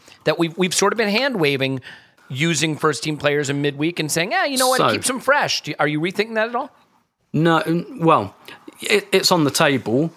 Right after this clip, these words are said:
Speaker 2: but for me, that's just putting the risk somewhere else. And that risk is then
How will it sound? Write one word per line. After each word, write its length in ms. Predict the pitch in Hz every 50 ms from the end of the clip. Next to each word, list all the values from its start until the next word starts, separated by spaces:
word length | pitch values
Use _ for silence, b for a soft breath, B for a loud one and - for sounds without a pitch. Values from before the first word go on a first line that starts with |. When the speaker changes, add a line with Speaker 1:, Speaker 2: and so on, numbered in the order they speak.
| _ -
Speaker 2:
but 200 | 156 135 - -
for 140 | - - 131
me, 420 | 139 151 165 147 113 120 139 156 147 - -
that's 200 | 170 147 - -
just 220 | - - 139 -
putting 240 | - 160 127 135 131
the 80 | 131 127
risk 320 | 123 135 127 - - -
somewhere 400 | - - 131 123 123 123 120 127
else. 420 | 131 107 90 - - - - - - - -
And 180 | 123 113 120 131
that 160 | 143 147 -
risk 320 | 123 120 113 - - - -
is 140 | 107 95
then 400 | 107 127 120 120 104 101 113 123